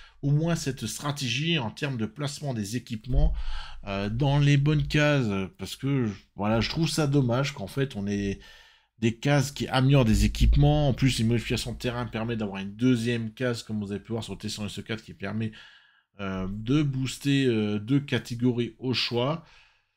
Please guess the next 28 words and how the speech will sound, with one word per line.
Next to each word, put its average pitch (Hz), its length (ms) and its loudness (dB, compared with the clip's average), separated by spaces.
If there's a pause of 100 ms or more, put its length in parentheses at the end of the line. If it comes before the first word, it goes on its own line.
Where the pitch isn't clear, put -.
(360)
Et 104 280 -2
au 104 60 0
final, 117 440 2
ben, 104 960 -2 (140)
au 123 60 -4
bout 131 140 4
d'un 131 120 2
moment, 120 320 2
si 110 200 -4
nous 107 240 0
sommes 104 340 -2
nos 98 40 -2
véhicules 110 340 0
favoris, 113 760 0 (360)
on 101 100 -10
met, 110 420 2
on 98 220 -4
a 104 140 0
le 104 80 2
moyen 117 340 4
d'avoir 98 260 -4
ces 92 340 -8
équipements 110 760 -2
de 107 180 0
prime 110 500 -2
ou 92 300 -4
les 92 720 -6
violets, 113 520 2